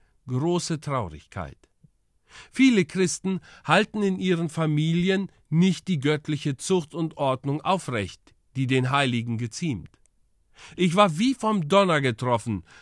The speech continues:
von Christen zu hören, die ihren Söhnen das Trinken, das späte Ausbleiben und selbst das Fluchen gestatten, während ihre Töchter so auffallend gekleidet sind, wie die Putzsüchtigsten es nur sein könnten.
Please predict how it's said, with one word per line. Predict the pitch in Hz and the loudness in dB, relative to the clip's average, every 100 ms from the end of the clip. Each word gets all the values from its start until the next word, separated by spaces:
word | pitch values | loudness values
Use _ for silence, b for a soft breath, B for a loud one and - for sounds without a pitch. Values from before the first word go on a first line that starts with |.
| B | B
von | 170 165 | 2 2
Christen | - 226 247 - 143 | 0 -4 -4 -4 -4
zu | 110 117 113 | -4 -2 0
hören, | 135 139 151 147 b b 143 | 0 0 -4 -8 b b -6
die | 170 | 0
ihren | 180 165 147 | 2 2 0
Söhnen | 117 208 247 202 143 | 2 0 2 2 2
das | 131 - | 0 -2
Trinken, | 151 202 214 - 202 196 b b b | -2 0 -2 -6 -8 -8 b b b
das | - 120 | -4 -4
späte | - 143 143 143 | -2 -2 0 0
Ausbleiben | - 190 208 - 165 180 190 185 | 0 0 -2 0 2 2 2 0
und | 151 | 0
selbst | 190 208 - | 0 -2 -2
das | 208 - | -4 -4
Fluchen | 214 254 226 156 117 | -2 0 0 -2 -4
gestatten, | 101 - 92 - - - _ b b b | -6 -8 -10 -12 -16 -20 _ b b b
während | 131 147 147 160 | 2 2 2 2
ihre | 151 139 | 0 0
Töchter | - 160 165 - 208 196 b - | 0 0 0 0 0 0 b -6
so | 135 156 | -4 -2
auffallend | 170 226 233 - 165 170 160 143 | 0 -2 -2 -2 2 2 0 -2
gekleidet | 147 - 196 214 180 120 - | -4 -4 -2 0 0 -2 -2
sind, | 135 147 - _ _ _ | -2 -2 -6 _ _ _
wie | 147 180 | -2 0
die | 185 | 0
Putzsüchtigsten | - 233 - - 170 151 - 147 - - 143 135 - | -2 -4 -4 -2 -2 0 -4 -8 -6 -4 -4 -4 -8
es | 160 - | -8 -2
nur | 170 | -2
sein | 147 175 143 | 0 0 0
könnten. | - 90 71 - - | -4 -10 -10 -16 -20